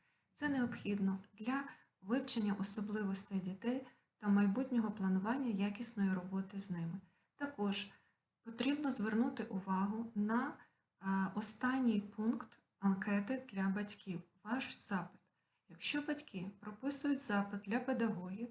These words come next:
це означає їх зацікавленість у розвитку дитини. Якщо ні, то вони втратили надію або зневірились і потребують допомоги. Спілкування з батьками відбувається м'яко і тактовно. Вихователі,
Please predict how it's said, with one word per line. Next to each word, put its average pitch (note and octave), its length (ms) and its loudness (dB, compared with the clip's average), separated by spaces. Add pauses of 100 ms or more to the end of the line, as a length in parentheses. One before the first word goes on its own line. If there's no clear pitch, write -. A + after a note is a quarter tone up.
це C#4+ 240 -6
означає A3 680 2
їх A3+ 160 -2
зацікавленість A3+ 920 -4
у F#3+ 80 -8
розвитку G3 460 -4
дитини. G3+ 480 -2 (360)
Якщо A3+ 380 0
ні, G3+ 340 6 (200)
то - 100 -14
вони B3 220 4
втратили G#3+ 540 2
надію G#3+ 540 2
або G3 260 -2
зневірились G#3 800 -2
і F3 60 -16
потребують F#3+ 720 -8 (180)
допомоги. E3+ 600 -4 (960)
Спілкування A#3+ 760 0
з A#3 80 -2
батьками A3 560 -2
відбувається A3+ 720 -2
м'яко G3+ 400 2
і G#3+ 80 -6
тактовно. E3+ 640 -4 (680)
Вихователі, G#3 720 0